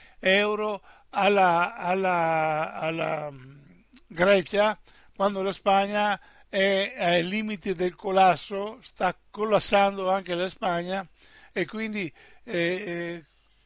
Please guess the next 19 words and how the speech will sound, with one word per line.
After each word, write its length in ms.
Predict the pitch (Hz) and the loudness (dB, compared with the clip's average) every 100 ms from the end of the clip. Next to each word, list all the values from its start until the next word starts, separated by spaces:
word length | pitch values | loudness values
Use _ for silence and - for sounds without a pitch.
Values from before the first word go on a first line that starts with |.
| 269 | -16
do-, 300 | 185 214 220 | -6 -4 -4
cosa 300 | - 220 220 | -4 -6 -6
dic-, 220 | 196 165 240 | -10 -12 -4
andiamo 300 | 196 208 190 | 2 2 2
a 40 | |
dire 360 | 180 202 185 165 | -2 -2 -2 -4
noi? 380 | 160 147 131 120 _ - - _ _ | -8 -12 -14 -18 _ -20 -20 _ _
Noi 240 | - 208 196 | -10 -8 -6
come 240 | 202 208 | -6 -4
avendo 260 | 196 208 196 | -4 -4 -6
il 40 | |
sovranissimo 440 | 185 185 196 202 190 | -10 -8 -10 -10 -8
governo, 440 | 185 190 208 185 | -2 -2 -2 -6
come 540 | 160 202 180 175 240 262 _ - | -12 -12 -12 -12 -16 _ _ -16
elemento, 1040 | 151 170 175 202 196 220 180 208 196 170 | -10 -8 -6 -6 -6 -8 -10 -10 -12 -12
eh, 80 | 170 | -12
di 200 | 151 180 | -10 -2
analisi, 580 | 180 190 202 202 208 208 | -2 0 0 0 -4 -8
diciamo 560 | 220 - 202 196 190 | -12 -4 -2 -2 -6